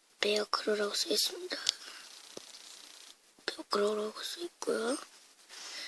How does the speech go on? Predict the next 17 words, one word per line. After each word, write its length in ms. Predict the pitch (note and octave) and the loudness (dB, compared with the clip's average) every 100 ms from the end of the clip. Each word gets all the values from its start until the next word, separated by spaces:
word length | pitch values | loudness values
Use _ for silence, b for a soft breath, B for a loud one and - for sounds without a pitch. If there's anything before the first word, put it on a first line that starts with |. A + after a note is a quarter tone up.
| B B B B B - - - - - | B B B B B -18 -20 -20 -14 -2
바탕은 1160 | - - - A3+ A3+ A#3 A3+ A3 A3+ A#3+ C#4+ C#4+ - - - - - - | -2 8 8 8 4 2 0 0 0 2 2 0 -6 -12 -12 -12 -6 6
그 260 | G#3 G3+ - - - - _ _ | 8 8 4 -6 -20 -20 _ _
갈고리로 760 | - - G#3 G3+ G#3+ G#3+ G#3 A#3 | 10 12 12 8 6 6 6 4
찢은 420 | - - C4+ D4 | 8 10 10 10
모양이 460 | C#4+ C4 G#3+ G3+ F3+ | 10 8 4 2 2
돼 100 | G#3+ | 2
있습니다. 580 | G#3 - - - - - - - - - - - - - - - - | 0 -2 -6 -6 -2 -2 -4 -10 -10 -10 -10 -16 -12 -12 -12 -20 4
좀 280 | A#3 G#3+ G#3 - - | 8 10 8 -4 10
잔인하게. 560 | - - G3 F#3+ F3+ - - - - - - - - - - - - - - - - - - | 12 12 10 4 2 0 -6 -8 -10 -12 -10 -12 -12 -20 -20 -20 -18 -16 -18 -20 -20 -6 -6
조금 360 | C4+ - A#3+ A#3+ | -4 0 0 0
버터플라이 680 | - G#3 A#3 A#3 B3 B3+ B3 | 0 6 6 4 -2 4 6
형식입니다. 720 | A#3+ A#3 - - D#4+ D4+ - - | 6 4 2 2 -4 -8 -10 -8
근데 220 | - G#3 | 0 2
버터플라이 840 | G#3 - - A#3+ - B3 C4 C4+ C4+ | 2 0 2 4 4 2 4 6 6
형식이라고 800 | C4 C4 B3 A#3 A#3+ A#3 A3 A#3 | 6 6 6 6 4 0 2 2
하기엔 400 | A#3+ - B3+ C4 | 0 2 4 4
좀 140 | - | 2